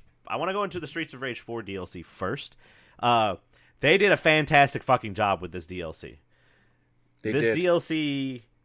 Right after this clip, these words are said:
Speaker 1: I think, is like, oh, is like seven bucks. It was on sale for six dollars and seventy-five cents when it first released. It still might be on sale on Steam.
Speaker 2: Well, I don't
Speaker 1: Uh, but
Speaker 2: know
Speaker 1: you
Speaker 2: because it's not available on Switch yet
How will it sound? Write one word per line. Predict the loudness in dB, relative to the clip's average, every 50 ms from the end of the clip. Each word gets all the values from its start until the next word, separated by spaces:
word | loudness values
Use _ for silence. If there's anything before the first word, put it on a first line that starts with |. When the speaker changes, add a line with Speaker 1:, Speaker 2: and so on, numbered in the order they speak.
| _ _ _ _ _ _ _
Speaker 1:
I | -4
think, | -4 -2 -4 -4
is | -2
like, | -2 -2 0
oh, | 0 -2 0 0
is | -2 -2 -2
like | -2 -4 -2
seven | -2 -2 -2 -2 -4 -2
bucks. | 0 0 0 0 -2
It | -4
was | 0 2
on | 2 2 2
sale | 2 2 2 2 0
for | 0 -6
six | -6 -6 -8 -8 -2
dollars | 0 2 2 2 2 0 -4
and | -6
seventy-five | -4 -4 -4 -4 -2 -2 0 -2 -2 -2
cents | -4 -8 -8 -8 -8
when | -10 -12
it | -12 -8
first | -6 -6 -6 -6 -8
released. | -10 -10 -8 -8 -10 -10
It | -14
still | -14 -6 -6 -4 -2
might | 0 -2 -2 -2
be | -4 -6
on | -6 -6 -8
sale | -8 -8 -6 -6
on | -6 -8 -10
Steam. | -14 -12 -12 -12 -12 -12 -10 _
Speaker 2:
Well, | 0 0 0 2 6
I | 10 10 10
don't | 10 8 6
Speaker 1:
Uh, | 4 4
but | 6
Speaker 2:
know | 6 8 8 8 8
Speaker 1:
you | 8
Speaker 2:
because | 6 4 0 0 -2 -2
it's | -4 -2 0
not | 0 2 2
available | 2 4 4 4 4 4 0 0 0 0 2
on | 2 0 -2 -4
Switch | -6 -4 4 8 8 8 6 4 -4 2
yet | 2 4 4 4 0